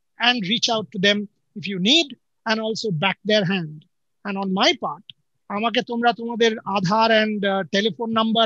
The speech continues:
আর নামগুলো পাঠিয়ে দাও of the people who are eighteen। As I said, today is the twenty-first of May। By the twenty-eighth of May, within a week, I will ensure that each one of you are vaccinated। That's a commitment। So that's,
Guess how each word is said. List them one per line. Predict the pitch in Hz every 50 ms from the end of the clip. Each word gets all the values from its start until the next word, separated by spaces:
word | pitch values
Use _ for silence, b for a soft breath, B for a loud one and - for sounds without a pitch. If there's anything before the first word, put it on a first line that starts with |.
| 220 214 208
আর | 202 190 - - - - - _ - 196
নামগুলো | 202 214 226 226 226 220 233 240 220 185 202
পাঠিয়ে | 202 196 - 247 254 247
দাও | 254 247 233 226
of | 202 190 208
the | 170 226
people | 214 190 - 226 208 165
who | 202 208
are | 190 185 185
eighteen। | 185 - - 262 277 269 269 254 - _ _ _ _ _ _ - - 208 220
As | 240 269 294 247
I | 202 - - -
said, | 202 196 190 175 185 - _ _ _ _ _ _ - -
today | 226 202 247 262 254 247
is | 208 180 185
the | 233 - _ _ _ - -
twenty-first | 233 233 233 262 262 190 - - 247 202 - - 240 233 214 - - - 208
of | 175 165 170 190
May। | 208 214 226 226 220 - _ _ _ _ _ _ _ _ - 180 190
By | 202 220 233 233
the | 302 - -
twenty-eighth | 262 262 254 269 - - 285 277 254 240 247 233 - _ - 220
of | 185 170 175
May, | 170 160 151 156 165
within | 202 190 233 247 269 262
a | 220 202 247
week, | 214 - _ - - 143 - _ _ _ _ _ _ _ - 196 202
I | 214 220 202
will | 220 208 202 202
ensure | 220 214 - - 254 247 247 240 214
that | 220 202 185 208
each | 190 - - 208
one | 190 196 196
of | 175 190
you | 190 180
are | 170 147 156 170
vaccinated। | 165 - - 185 160 156 160 - - - _ _ _ _ _ _ _ _ _ -
That's | 208 214 - - - 196
a | - -
commitment। | 170 165 151 - - - - _ - - _ _ _ _ - 139 135 - - _ _ - - -
So | 233 214 190 160 160 220
that's, | 233 269 - -